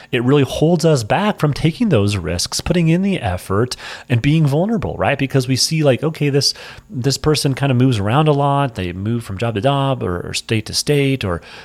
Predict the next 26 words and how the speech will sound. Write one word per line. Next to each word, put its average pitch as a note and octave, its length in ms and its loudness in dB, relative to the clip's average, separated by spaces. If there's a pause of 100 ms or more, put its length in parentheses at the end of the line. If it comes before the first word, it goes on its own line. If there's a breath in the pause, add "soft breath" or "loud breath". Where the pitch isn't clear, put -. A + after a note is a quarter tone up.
(100)
you G2 80 -2
know, F2 80 0
we A2 100 -2
don't A#2 180 -2
live D3 200 2
very C#3+ 240 4
close C3 640 2
and F2+ 260 -6
it's G2 200 -10
gonna B2 120 -4
be G#2 100 -4
hard C3 500 0
to, G#2 480 -4
you F#2+ 120 -12
know, E2 300 -10
to - 100 -14
do D3 240 0
that. - 300 -8 (240 loud breath)
Now, D#3 100 0
I'm F3+ 60 2
not F#3 200 2
saying D3 280 0
you A#2+ 160 0
should A2 220 -6
just G#2 320 -2 (360 loud breath)
at, A#2 160 -4